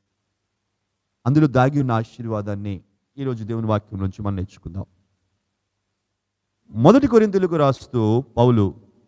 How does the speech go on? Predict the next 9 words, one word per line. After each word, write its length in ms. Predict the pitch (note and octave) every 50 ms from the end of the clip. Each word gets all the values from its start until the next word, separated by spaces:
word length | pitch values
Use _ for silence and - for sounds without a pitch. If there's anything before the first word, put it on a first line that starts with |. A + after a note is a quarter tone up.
| _ _ _
ఇరవై 220 | - A2+ B2+ B2+ B2
ఐదో 140 | C3+ C#3+ C#3
వచనంలో 460 | B2+ A2+ - G#2+ A2+ G#2+ G#2+ G#2+ G2+
ఓ 120 | F#2+ G2+
మంచి 300 | G#2+ G2+ A2 C3 - -
మాట 220 | A2+ G2+ F#2+ - G2+
మాట్లాడతారు. 640 | G2 F#2 F2 - F#2 E2+ E2 _ - D#2 D2+ - _ _ _ _ _ _ _ _ _ _ _ _ _ _ _ _ _ -
మనుషుల 560 | G2 A2 B2+ E3 A3+ B3+ - - B3+ B3+ B3
యొక్క 600 | B3 A3+ G#3+ - - - D#3 C3 A#2 G#2+ A#2 C#3+